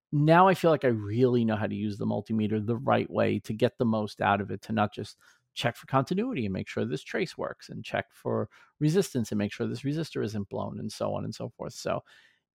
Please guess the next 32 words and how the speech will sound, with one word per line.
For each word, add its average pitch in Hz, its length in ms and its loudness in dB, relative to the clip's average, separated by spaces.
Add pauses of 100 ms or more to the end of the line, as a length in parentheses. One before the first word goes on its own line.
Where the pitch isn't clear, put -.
if 220 300 4
that's 175 260 6
something 160 420 0
you're 147 100 -2
interested 131 520 -2
in, 110 320 4 (440)
he's 175 420 4
worth 143 340 4
watching. 90 420 -2
His 160 240 4
videos, 156 540 8 (340)
another 156 340 10
one 135 220 4
who 131 320 4
the 123 140 2
video 135 320 4
is 127 100 2
as 123 100 -2
long 123 240 4
as 120 100 0
it 113 100 -2
needs 117 280 -2
to - 80 -4
be. 92 200 -2 (180)
Some 139 300 4
of 135 100 4
his 135 180 4
videos 135 500 0 (120)
are 110 240 6
seven 127 640 4
minutes 120 340 0
long. 131 300 2